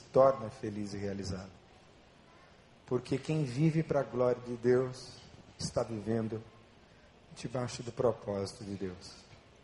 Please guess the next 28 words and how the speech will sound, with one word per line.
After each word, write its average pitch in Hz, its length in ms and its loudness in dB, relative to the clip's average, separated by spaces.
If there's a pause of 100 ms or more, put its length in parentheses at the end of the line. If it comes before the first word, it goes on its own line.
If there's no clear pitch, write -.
(400)
E 127 120 4
aí 139 140 8
já 143 180 0
não 147 220 -2 (100)
interessa 135 640 2
mais 113 680 -4 (1000)
se - 260 -6
tem 120 180 -2
muito 131 260 0
ou 135 60 0
se - 160 -4
tem 127 160 -6
pouco. - 440 -10 (2250)
O - 40 -12
que - 160 -8
interessa 127 840 4 (1300)
é - 60 -8
se - 160 -2
você 117 320 -2
está 120 240 -2
vivendo 113 480 -6
para 113 160 -4
a - 20 -2
glória 113 300 0
de 123 140 -2
Deus 123 360 0
ou 135 120 -8
não. 107 340 -8